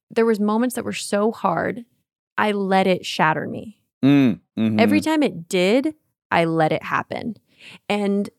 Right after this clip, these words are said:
Speaker 1: it always looked different. As, and as I got older, it probably looked sadder. But in allowing myself that, it's like I'd go to this really deep,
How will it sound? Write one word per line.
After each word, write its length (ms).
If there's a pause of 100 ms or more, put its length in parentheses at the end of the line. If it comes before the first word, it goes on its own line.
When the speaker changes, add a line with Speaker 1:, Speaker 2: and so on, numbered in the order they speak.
(260)
Speaker 1:
it 100
always 340
looked 280
different. 420
As, 180
and 160
as 160
I 80
got 220
older, 460 (100)
it 200
probably 440
looked 420 (140)
sadder. 540 (240)
But 340 (500)
in 400
allowing 540
myself 480
that, 320 (920)
it's 200
like 160
I'd 180
go 140
to 80
this 240
really 380
deep, 400